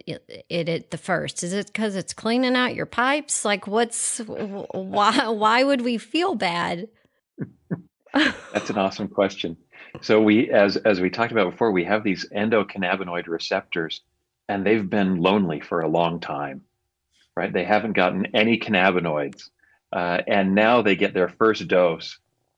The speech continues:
Speaker 2: and they're like, "Hey, this is great. I love this." And they don't know quite what to do with it. Um, and so that causes some downstream effects in the body. Um, so it's not like you're gonna be sick or throwing up or anything. You're just, maybe just feel a little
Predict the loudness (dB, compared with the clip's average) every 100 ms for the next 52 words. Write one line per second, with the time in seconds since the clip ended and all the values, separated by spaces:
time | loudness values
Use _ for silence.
0 | -12 -8 -4 -2 -2 0 0 2 0 -2
1 | -6 -8 -14 -4 0 0 -2 -6 -4 0
2 | 2 2 0 -6 -8 -8 -14 -18 _ _
3 | _ _ _ _ -4 0 0 0 -4 -2
4 | 2 2 0 -2 -2 -2 -6 -4 -4 -6
5 | -8 -12 _ _ _ _ _ -8 -6 -4
6 | -6 -10 -6 -4 -4 -2 2 2 2 -2
7 | 0 0 2 2 2 0 -6 -8 -16 -14
8 | -10 -4 -2 -2 -4 -6 -6 -6 -6 -4
9 | -4 -4 -12 -8 -6 -4 -4 -4 -8 -16
10 | _ _ _ _ -4 -4 -2 -2 0 0
11 | 0 0 0 0 -2 -2 0 0 0 -6
12 | -8 -8 -10 _ _ _ _ _ _ -6
13 | -2 -2 -4 -8 -10 -12 -14 -10 -8 -8
14 | -10 -4 -2 0 -2 -6 -2 0 2 2
15 | 0 -2